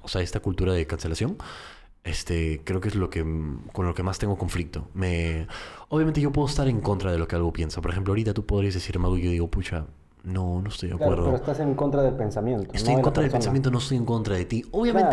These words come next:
Speaker 2: Claro.
Speaker 1: ya hay, hay casos extremos donde cuando vamos a lo radical, por ejemplo, racismo, obviamente si tú eres una persona racista, lo más seguro es que no me voy a querer asociar contigo, ¿no? Eso sí lo puedo ver de una forma bien negativa.
Speaker 2: Sí, sí, sí.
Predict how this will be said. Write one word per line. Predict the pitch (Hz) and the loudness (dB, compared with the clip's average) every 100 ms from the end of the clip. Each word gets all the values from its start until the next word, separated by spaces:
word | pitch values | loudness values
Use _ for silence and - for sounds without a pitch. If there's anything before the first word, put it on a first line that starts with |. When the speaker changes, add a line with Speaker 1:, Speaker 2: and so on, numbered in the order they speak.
| 185 | 4
Speaker 2:
Claro. | |
Speaker 1:
ya | 170 175 | 4 2
hay, | 160 160 160 | 2 0 2
hay | 151 156 | 2 2
casos | 151 151 151 143 | 0 -2 0 -2
extremos | - 117 123 | -2 0 2
donde | 117 92 80 92 - | 2 0 -2 -2 0
cuando | 101 | 2
vamos | 95 110 | 2 2
a | 110 | 2
lo | 98 | 2
radical, | 87 87 101 95 | 2 0 0 0
por | 92 | 0
ejemplo, | 92 87 | 0 0
racismo, | 85 - 92 104 113 - - - | 0 0 0 0 -2 -8 -16 -12
obviamente | - 113 113 | -4 -2 -2
si | 104 | -4
tú | 104 | -2
eres | 110 | -2
una | 107 | 0
persona | 92 104 | 0 0
racista, | 92 90 104 - | 0 -2 -2 -2
lo | 107 | -2
más | 107 - | -2 -2
seguro | 113 | -2
es | 110 | -2
que | - | -4
no | 92 101 | -2 0
me | 104 | 0
voy | 95 98 | 0 -2
a | 90 | -2
querer | 87 90 | -2 -2
asociar | - 90 92 80 | -2 -6 -6 -6
contigo, | 90 82 90 78 80 | -6 -4 -2 -2 -2
¿no? | 80 87 | -4 -4
Eso | - | -2
sí | - 95 | 0 0
lo | 90 | 0
puedo | - 92 | 2 2
ver | 85 90 | 2 0
de | 90 | -2
una | 85 | -2
forma | - 87 85 | -4 -4 0
bien | 90 85 | 0 0
negativa. | 82 82 85 82 | 0 -2 -2 -2
Speaker 2:
Sí, | 123 | -2
sí, | 113 | -2
sí. | 107 | -6